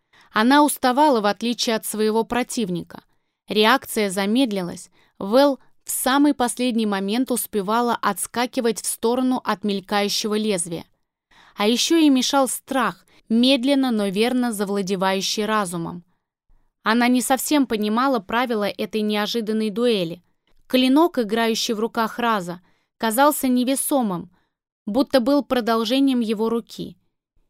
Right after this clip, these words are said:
И он всё ближе и ближе оказывался у её плеча или щеки. Сам же Раза явно тешился над Вэл, играя с ней в неполную силу.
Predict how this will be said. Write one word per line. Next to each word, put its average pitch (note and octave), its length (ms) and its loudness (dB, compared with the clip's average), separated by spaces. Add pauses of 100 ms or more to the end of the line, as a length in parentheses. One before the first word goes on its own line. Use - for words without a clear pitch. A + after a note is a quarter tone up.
(100)
И B3+ 100 2
он D4+ 160 8
всё D4 220 2
ближе B3 460 2
и A#3+ 200 -4
ближе A#3+ 440 0
оказывался A#3 920 -2
у A#3 100 -2
её A3 300 0
плеча G#3 480 -4
или A3 320 -4
щеки. - 560 -8 (540)
Сам A#3+ 280 0
же A#3+ 160 -2
Раза A#3+ 400 0 (240)
явно C4 380 2
тешился B3+ 580 -2
над A3 240 -2
Вэл, A3 340 -2
играя G#3 460 -2
с - 120 -6
ней G3+ 220 -2
в F#3 80 -6
неполную F#3+ 560 -4
силу. F3 460 -8